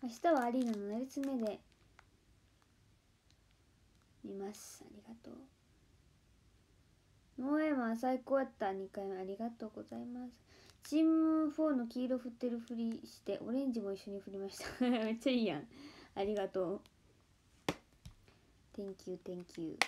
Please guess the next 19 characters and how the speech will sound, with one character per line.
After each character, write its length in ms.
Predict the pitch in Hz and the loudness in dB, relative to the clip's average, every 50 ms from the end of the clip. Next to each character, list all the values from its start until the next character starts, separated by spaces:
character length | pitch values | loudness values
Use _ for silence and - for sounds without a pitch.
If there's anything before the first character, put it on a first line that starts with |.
| - - - - - - - - _ _ _ _ _ _ - - _ _ - - - - - - - - - - _ - _ _ - _ - - _ _ _ _ _ _ _ - - - - _ _ _ _ _ | 0 -6 -10 -10 -10 -10 -12 -18 _ _ _ _ _ _ -20 -20 _ _ -6 -6 -6 -8 -12 -20 -20 -20 -20 -20 _ -20 _ _ -20 _ -20 -20 _ _ _ _ _ _ _ -20 -20 -20 -20 _ _ _ _ _
ご 140 | - - 294 | -4 -2 0
飯 140 | 320 294 262 | 0 2 0
食 100 | 254 240 | 0 -2
べ 100 | 240 247 | -2 -2
た。 180 | - - - - - - - - _ | -4 -6 -8 -10 -14 -20 -20 -14 _
食 120 | - 269 269 | 0 2 2
べ 80 | 294 | 4
た。 260 | 294 - 208 - - - _ _ - _ _ - - - _ - - - _ _ _ _ _ _ _ _ _ - - | 4 2 0 0 -2 -8 _ _ -20 _ _ -20 -20 -20 _ -20 -20 -20 _ _ _ _ _ _ _ _ _ -20 -20
あ 40 | - - - | -20 -18 -14
た 120 | - 208 | -8 -6
い 260 | 202 202 202 202 208 | -6 -4 -4 -4 -4
は 160 | 208 202 190 220 | -4 -4 -6 -6
ご 140 | - - | -8 -10
飯 320 | 226 - - 233 254 262 262 | -10 -8 -6 -6 -4 -4 -4
食 120 | - 269 269 | -6 -6 -4
べ 120 | 277 285 | -2 0
ま 200 | 285 294 320 320 | 2 2 2 0
し 120 | 320 - | -2 -4
た。 120 | - - | -4 -2